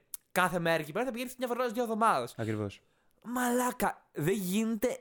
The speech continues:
Speaker 1: να εμπιστεύονται τους ανθρώπους έτσι. Είναι
Speaker 2: <laughs>
Speaker 1: τέρμα ηλίθιο.
Speaker 2: Είδες, στην Ελλάδα δεν μπορεί να δουλέψεις αυτό, ρε φίλε, γιατί είμαστε όλοι εγκληματίες, ρε φίλε.
Speaker 1: Ναι.
Speaker 2: Ενώ, ας πούμε, ε, αυτό το πράγμα έχει βγει ότι συμφέρει περισσότερο την επιχείρηση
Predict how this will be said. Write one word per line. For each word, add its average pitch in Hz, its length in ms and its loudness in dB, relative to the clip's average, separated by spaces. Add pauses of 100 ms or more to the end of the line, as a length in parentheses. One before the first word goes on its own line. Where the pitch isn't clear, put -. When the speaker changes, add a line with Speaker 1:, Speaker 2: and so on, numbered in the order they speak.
Speaker 1:
να 160 160 2
εμπιστεύονται 170 540 0
τους - 140 -4
ανθρώπους 160 680 0 (300)
έτσι. - 480 0 (100)
Είναι 185 280 4
Speaker 2:
<laughs> 208 60 -6
Speaker 1:
τέρμα 190 360 4
ηλίθιο. 170 800 2
Speaker 2:
Είδες, 139 260 0
στην 160 160 -2
Ελλάδα 175 240 2
δεν 208 100 -2
μπορεί 214 140 -2
να 226 60 -2
δουλέψεις 185 300 -2
αυτό, 135 160 2
ρε 131 80 0
φίλε, 120 180 0
γιατί 127 140 -2
είμαστε 170 200 0
όλοι 190 100 0
εγκληματίες, 156 560 0
ρε 139 160 0
φίλε. 107 320 -2 (360)
Speaker 1:
Ναι. 117 100 -2
Speaker 2:
Ενώ, 113 320 0 (140)
ας - 180 0
πούμε, 175 380 4
ε, 117 380 4 (420)
αυτό - 240 2
το 165 100 4
πράγμα 123 500 2 (280)
έχει 147 320 0
βγει 120 400 2 (240)
ότι 127 300 0
συμφέρει 156 420 -2
περισσότερο 196 520 0
την 180 100 0
επιχείρηση 135 800 0